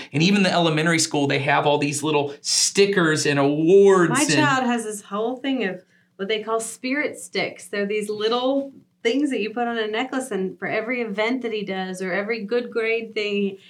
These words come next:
Speaker 1: Yeah.
Speaker 2: he has, I mean, there's a ton of them.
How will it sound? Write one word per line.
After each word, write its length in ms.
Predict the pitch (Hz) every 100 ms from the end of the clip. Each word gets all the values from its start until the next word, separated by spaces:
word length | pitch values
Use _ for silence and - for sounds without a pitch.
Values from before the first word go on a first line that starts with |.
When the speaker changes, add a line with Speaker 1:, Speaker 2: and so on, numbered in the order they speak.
| -
Speaker 1:
Yeah. 260 | 151 131
Speaker 2:
he 180 | - 240
has, 300 | 226 214 214
I 80 | 202
mean, 200 | 220 214
there's 380 | 226 262 226 220
a 100 | 220
ton 260 | - 311
of 160 | 359 262
them. 300 | 170 - 180